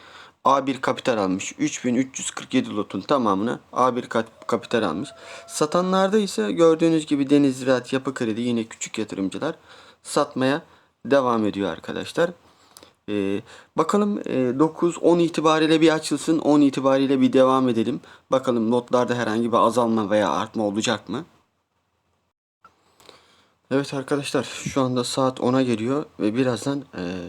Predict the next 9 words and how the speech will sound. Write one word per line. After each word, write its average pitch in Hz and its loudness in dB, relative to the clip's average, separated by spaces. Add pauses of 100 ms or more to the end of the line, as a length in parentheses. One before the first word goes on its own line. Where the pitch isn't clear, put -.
(680)
tamamen 131 0
işlem 113 -4
görmeye 104 -2 (680)
başlayacak. 120 -4 (180)
E, 92 -16 (720)
yine 139 0
aynı 139 2
şekilde, 143 2
e, - -10